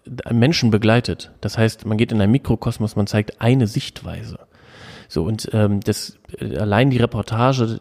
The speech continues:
die hat nicht den Anspruch, alle Sichtweisen zu zeigen. Ist ja kein Sachbuch, ne? Oder keine, keine Dokumentation, die sagt, okay, das ist Standpunkt hier, Standpunkt da, Standpunkt da, sondern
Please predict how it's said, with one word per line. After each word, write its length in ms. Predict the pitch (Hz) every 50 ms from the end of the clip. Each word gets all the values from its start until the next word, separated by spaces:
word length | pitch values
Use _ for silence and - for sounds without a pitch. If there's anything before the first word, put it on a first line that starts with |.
| _ -
die 220 | - 107 101 104
hat 160 | 107 120 151
nicht 180 | - 135 139 -
den 140 | 107 92 90
Anspruch, 480 | 98 113 127 131 - - 117 101 -
alle 180 | 104 160 180 156
Sichtweisen 640 | 117 143 185 - - - - 95 95 95 95 98 92
zu 120 | - -
zeigen. 260 | 90 - 104 92 95 95
Ist 80 | -
ja 60 | 120
kein 100 | - 120
Sachbuch, 580 | 117 143 143 - - - 87 87 - - - -
ne? 160 | 110 120 135
Oder 140 | 117 95 98
keine, 420 | - - 107 101 107 107 101 107 107
keine 280 | 120 - - 107 107
Dokumentation, 840 | 101 117 107 - 110 107 110 107 107 98 - - 120 123 127 120 113
die 100 | 107 101
sagt, 200 | 110 107 101 -
okay, 240 | - - - 107 98
das 160 | - 92 -
ist 80 | 95
Standpunkt 480 | - - 95 98 95 - 92 92 92 -
hier, 320 | - 156 156 151 147 147
Standpunkt 460 | 139 - - 101 98 - - 95 - 120
da, 200 | 123 127 120 120
Standpunkt 440 | - - - - - 92 - -
da, 120 | 110 113 117
sondern 260 | 110 101 104 101